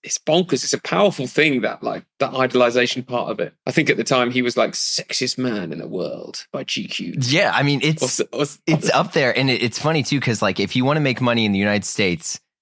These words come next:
Speaker 2: for clothes, sell to the Midwest, because
Speaker 1: Huh.
Speaker 2: the people on the coast, they're fickle. They're easily, they're, they're more, like, stubborn in some of their ways. There's,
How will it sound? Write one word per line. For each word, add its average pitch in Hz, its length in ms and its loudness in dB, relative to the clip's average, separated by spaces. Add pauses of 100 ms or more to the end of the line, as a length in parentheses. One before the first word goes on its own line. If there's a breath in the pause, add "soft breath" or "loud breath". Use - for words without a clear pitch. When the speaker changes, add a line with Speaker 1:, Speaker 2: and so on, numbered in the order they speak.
(120)
Speaker 2:
for 104 80 -2
clothes, 85 560 2 (160)
sell 117 340 2
to 123 100 0
the 110 60 2
Midwest, 87 600 0 (120)
because 101 800 0 (120)
Speaker 1:
Huh. 127 160 2 (180)
Speaker 2:
the 95 140 -6
people 135 320 2
on 123 140 4
the 110 60 0
coast, 143 560 2
they're 107 160 2
fickle. 123 640 0 (240)
They're 107 240 2
easily, 117 640 2
they're, 95 420 2
they're 101 160 0
more, 104 400 2
like, 87 300 0
stubborn 104 480 2
in 95 100 0
some 101 160 0
of 87 80 -2
their 82 120 0
ways. 131 600 0 (300 loud breath)
There's, 95 760 2